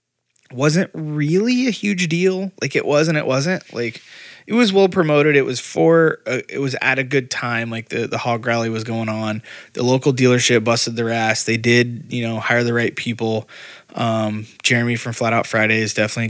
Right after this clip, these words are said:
good promoter and good organizer. So they did those kinds of things. Um, but in all reality, it's in the middle of Tennessee, and it was a drive for almost everyone. Um,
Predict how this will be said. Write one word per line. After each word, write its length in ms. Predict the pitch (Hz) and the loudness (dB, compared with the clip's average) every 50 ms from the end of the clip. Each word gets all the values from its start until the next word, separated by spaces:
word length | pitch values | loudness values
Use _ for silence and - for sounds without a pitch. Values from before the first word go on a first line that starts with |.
| 107 113 | -2 -4
good 60 | 107 - | -4 -4
promoter 340 | - 117 110 104 107 107 | -6 -6 -4 -4 -2 -2
and 160 | 107 107 107 104 | -2 -4 -4 -4
good 100 | 107 95 | -4 -4
organizer. 600 | 95 107 107 107 104 101 101 104 107 104 101 98 | -4 -4 -4 -4 -4 -4 -4 -4 -4 -6 -4 -2
So 300 | - - - 123 117 117 | -2 -2 -2 -2 -2 0
they 140 | 120 123 | 0 -2
did 300 | 120 117 143 139 147 147 139 | -2 2 4 4 4 4 4
those 240 | 131 123 127 127 - | 0 0 0 -2 -2
kinds 320 | - - 135 127 131 127 | -2 -2 -2 -2 -2 -4
of 100 | 123 - | -4 -6
things. 600 | - - 110 113 113 117 143 170 160 - - - - - - - - - - - _ _ _ - | -6 -6 -4 -4 -2 0 -2 -2 -2 -4 -6 -10 -14 -20 -20 -20 -20 -20 -20 -20 _ _ _ -2
Um, 540 | 135 135 127 127 123 120 117 113 107 110 - _ _ _ _ - - _ _ | 0 2 2 2 2 0 0 -2 -4 -8 -10 _ _ _ _ -20 -20 _ _
but 120 | - 139 | 0 0
in 100 | 156 151 | 0 2
all 160 | 147 165 180 | 0 0 0
reality, 480 | 175 151 139 135 135 139 139 131 127 123 | 0 2 2 2 2 2 0 0 0 -4
it's 160 | 117 - - | -4 -4 -4
in 80 | 127 123 | -4 -4
the 60 | 120 | -4
middle 240 | 123 127 131 131 127 123 | -4 -2 0 0 0 -2
of 80 | 113 | -2
Tennessee, 440 | - - 123 120 117 - - 120 120 | -4 -6 -6 -4 -2 -2 -2 -2 -2
and 80 | 113 110 | -4 -4
it 60 | 104 | -6
was 120 | 95 107 107 | -6 -6 -8
a 60 | 101 | -8
drive 440 | 101 104 113 110 113 117 117 113 113 | -6 -2 0 2 2 2 2 0 -2
for 220 | - - 123 - | -6 -6 -4 -4
almost 300 | 117 117 110 107 - - | -2 -2 -2 -2 0 0
everyone. 560 | 90 107 107 110 78 62 53 - - - - - - - - - - - - - - _ _ _ | 0 0 0 0 -2 -2 -4 -6 -8 -10 -12 -12 -14 -20 -20 -20 -20 -20 -20 -20 -20 _ _ _
Um, 600 | - 120 120 117 117 117 113 113 110 107 104 104 | -4 -2 0 0 0 0 0 0 0 -4 -6 -8